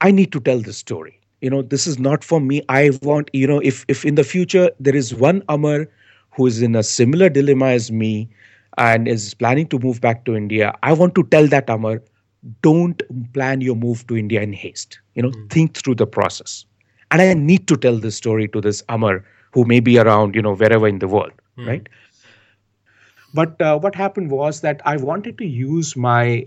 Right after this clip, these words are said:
Speaker 1: my legal name,
Speaker 2: Mm-hmm.
Speaker 1: but, uh, somewhere at the back of my mind, I wanted to retain, go back to a family name. So Vyas is actually our original family name. Deshpande happens to be a title,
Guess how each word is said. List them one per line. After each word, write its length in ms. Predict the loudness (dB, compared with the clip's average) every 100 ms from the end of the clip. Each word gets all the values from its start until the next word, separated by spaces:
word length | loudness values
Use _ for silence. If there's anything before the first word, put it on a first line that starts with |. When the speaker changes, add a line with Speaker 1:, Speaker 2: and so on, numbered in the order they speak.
| -6
Speaker 1:
my 160 | -4 0
legal 340 | 2 4 4
name, 240 | 2 -4 -12 _ -20
Speaker 2:
Mm-hmm. 180 | -18 -16 -4
Speaker 1:
but, 340 | 0 0 -2
uh, 100 | -4
somewhere 300 | -2 -2 -2
at 120 | -4 -6
the 60 |
back 280 | -2 -2 -2
of 160 | -6 -6
my 100 | -4
mind, 540 | -2 0 0 -4 -10 _ _ _ _ -4
I 80 | 0
wanted 400 | 2 2 2 4
to 220 | 4 6
retain, 540 | 4 2 2 2 0 -4 2
go 140 | 4
back 200 | 4 2
to 80 | 0
a 60 | 2
family 420 | 2 2 2 0
name. 260 | -2 -6
So 320 | -4 0 0 0
Vyas 420 | 2 2 2 0
is 180 | -4 -2
actually 380 | -2 -2 -2
our 260 | 0 -2 0
original 360 | 0 0 -2 -2
family 420 | -2 0 0 0
name. 240 | 0 0
Deshpande 460 | -2 0 0 2 2
happens 340 | 0 -2 -10
to 80 | -8
be 80 | -6
a 60 |
title, 400 | -4 -4 -4 -8